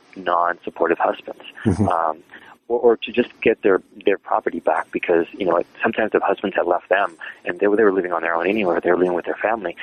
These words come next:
Speaker 1: but they couldn't make certain decisions. They couldn't take, get their property back. Their husbands still sort of legally controlled them. And in Mexico, actually, their husbands could legally force them to move with them, uh, and authorities would arrest them and actually,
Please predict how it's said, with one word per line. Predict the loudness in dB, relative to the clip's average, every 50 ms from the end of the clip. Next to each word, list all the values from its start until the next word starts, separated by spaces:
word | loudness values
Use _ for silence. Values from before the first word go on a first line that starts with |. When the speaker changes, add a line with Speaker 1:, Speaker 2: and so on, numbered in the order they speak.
| -14 -14 -14 -18 _ _
Speaker 1:
but | 0 2 2 2 0 -4 -12 -20 -20 -12 -4
they | 0 0 0
couldn't | 0 0 0 0 0 0 0 -4 -6 -4 -2
make | -2 -2 -4 -4 -4
certain | -2 -2 -2 -2
decisions. | -6 -4 0 2 2 4 2 0 -2 -4
They | -4 -4
couldn't | -4 -2 -2 -2 -2 -2 -4 -8 _ _ _ -6
take, | -4 -4 -4 -6 -4 0
get | 0 2 2
their | 2 0 2 0
property | 0 0 -2 -2 -2
back. | 0 2 0 0 0 0
Their | 0 0 0 0
husbands | -2 -4 -8 -10
still | -4 -2 -2 0
sort | 0 0 -2 -2
of | -4 -4 0
legally | 2 2 4 4 2 2
controlled | 0 -2 -4 -4 0 0 0 0 -2
them. | -4 -8 -8 -10 -10 -8 -10 -10 -12 -6
And | -2 0 0 0 0 -2
in | -4 -4 -4
Mexico, | -2 -2 -2 -4 -4 -2 0 0 0
actually, | 0 0 0 2 2
their | 4 4 4
husbands | 4 2 0 0 -2 -4 -4 -4
could | -2 -2 -2 -2 -2 -6 -10 -10 -6 -2
legally | 2 2 2 4 4 4 4 4 2 0 -4 _ -18 -14 -4 -2
force | 0 0 0 -2
them | -4 -6 -4 -2
to | -2
move | 0 2 2 2 2
with | 2 0 0 0
them, | -2 -2 -2 -2 -6 -12 -20 -20 -20 -20 _ -4
uh, | -2 -2 0 -2 -2 -2
and | -2 -2
authorities | -2 0 2 2 4 4 2 0
would | -2 -2 0
arrest | 0 2 2 0 -2 -4 -4
them | -4 -4 -2
and | -2
actually, | 0 0 0 0 -2 -4